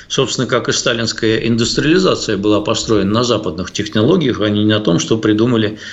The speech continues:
какие-то кузнецы в, э, сараях. Вот. И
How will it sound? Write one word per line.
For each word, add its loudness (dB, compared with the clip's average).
какие-то 0
кузнецы 2
в, 0
э, -4
сараях. -2
Вот. 2
И 4